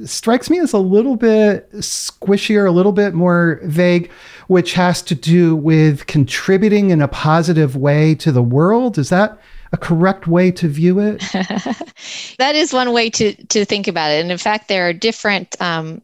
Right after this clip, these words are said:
Speaker 2: for example, there are different reporting frameworks out there. And some of them are focused on what are the most, what are the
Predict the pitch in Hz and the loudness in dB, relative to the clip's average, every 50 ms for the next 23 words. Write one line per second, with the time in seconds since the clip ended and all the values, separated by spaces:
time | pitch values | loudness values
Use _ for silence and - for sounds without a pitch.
0 | _ - - 226 208 - 214 214 208 214 202 185 190 180 175 175 180 220 - - | _ -6 -4 -4 -2 0 -2 -2 -2 -2 -2 0 0 0 0 -2 -2 -4 -6 -6
1 | - - - 190 170 - - - 240 220 185 160 143 - - 151 143 139 139 135 | -10 -8 -6 -8 -8 -6 -2 0 0 0 0 -4 -6 -6 -6 -6 -6 -6 -8 -10
2 | - - - - - 143 139 - - 139 139 143 - 180 - - - - - - | -10 -8 -8 -6 -4 -4 -6 -6 -6 -6 -6 -6 -8 -10 -14 -18 -18 -18 -16 -16
3 | - - - 175 175 165 - - 208 220 226 220 196 185 185 175 180 170 170 - | -12 -8 -6 -6 -6 -4 -4 -2 -2 0 -2 -2 -2 -2 -4 -2 -2 -4 -4 -4
4 | - 180 165 160 - 175 165 - - - 151 147 147 147 147 147 - - - - | -4 -4 -4 -2 -2 -2 -4 -2 -4 -2 -2 -2 -2 -2 -4 -8 -12 -18 -20 -20
5 | - - _ - - 208 214 220 - 190 196 180 185 190 175 175 170 175 175 175 | -20 -20 _ -4 -2 0 0 0 0 0 -2 0 0 -2 -2 -2 -2 -2 -2 0
6 | 175 170 - - - - - - - _ _ - 202 233 277 381 320 254 226 196 | 0 0 -2 -2 -4 -6 -8 -10 -14 _ _ -4 -4 -2 -2 -2 -2 -2 -4 -6